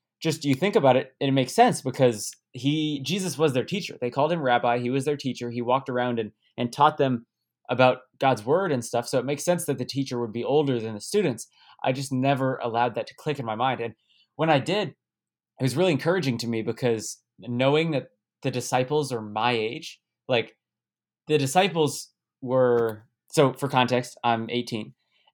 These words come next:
and the disciples were probably around eighteen, some younger, some older. And so just imagining, like, it, it allows me to put myself in that situation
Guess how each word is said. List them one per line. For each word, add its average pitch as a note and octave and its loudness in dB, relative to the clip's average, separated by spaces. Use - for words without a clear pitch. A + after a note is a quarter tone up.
and A#2+ 2
the C#3 0
disciples D#3+ 2
were B2 -4
probably C#3+ 4
around B2 2
eighteen, C3 -4
some C3 2
younger, C3+ 2
some A#2+ -2
older. C3 0
And C3+ 2
so C#3 2
just D3 -4
imagining, D3 4
like, C3 0
it, C3+ -6
it C#3 -4
allows E3+ 6
me C#3+ 0
to B2 0
put D3 -6
myself C3 -2
in B2+ -6
that A#2+ -4
situation A#2+ -4